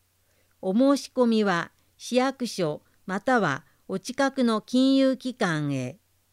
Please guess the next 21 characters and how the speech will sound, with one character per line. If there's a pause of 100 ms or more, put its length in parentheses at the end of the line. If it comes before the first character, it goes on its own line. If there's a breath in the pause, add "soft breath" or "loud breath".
(520)
お
問
い
合
わ
せ、 (240)
三
条
市
環
境
課。 (840)
電
話、 (400)
零
二
五
六 (280)
三
四
の